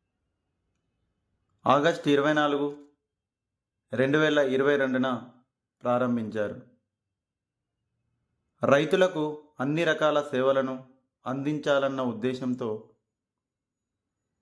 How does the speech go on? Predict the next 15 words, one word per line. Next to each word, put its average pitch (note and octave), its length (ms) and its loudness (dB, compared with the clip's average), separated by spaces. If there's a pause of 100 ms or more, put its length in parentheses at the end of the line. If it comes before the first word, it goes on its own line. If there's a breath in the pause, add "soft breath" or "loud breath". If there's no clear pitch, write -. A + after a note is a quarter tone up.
(320)
ఎరువులు F3 760 0
లభించే C3+ 760 0
చిల్లర D#3 300 2
దుకాణాల్లో C3+ 960 -2 (1040)
వన్ C#3+ 240 2
స్టాప్ F3 480 -2 (1000)
షాప్ C#3+ 540 -2
పేరుతో C3 640 0 (540)
ఈ B2 60 -12
పథకం C3 640 -4
అమలు C3 220 -2
చేస్తున్నారు. A2+ 920 -4 (1500)
దీని E3 200 2
ముఖ్య D#3 360 0
ఉద్దేశం D#3 720 -2